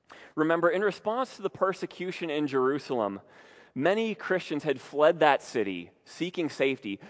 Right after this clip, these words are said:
but God actually used this dispersion to forward the church into new places. And one of those places the gospel landed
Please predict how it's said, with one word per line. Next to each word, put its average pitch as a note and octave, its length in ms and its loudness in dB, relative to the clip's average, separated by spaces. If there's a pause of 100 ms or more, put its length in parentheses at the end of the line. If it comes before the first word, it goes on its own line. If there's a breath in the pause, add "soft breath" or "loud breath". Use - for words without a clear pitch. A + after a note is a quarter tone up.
but D3 200 2
God G#3 360 2
actually F#3 540 0
used D#3+ 460 -6
this D3 240 -8
dispersion E3 760 -2
to D3 120 -4
forward G3 360 -2
the F3 80 -4
church A3 340 -4
into D#3 220 -2
new F#3 220 -6
places. F3+ 500 -4
And C#3+ 140 -4
one F#3+ 160 -2
of B3+ 80 -2
those A3 180 2
places G3+ 460 -4
the C#3+ 100 -2
gospel D3+ 540 0
landed D#3 460 0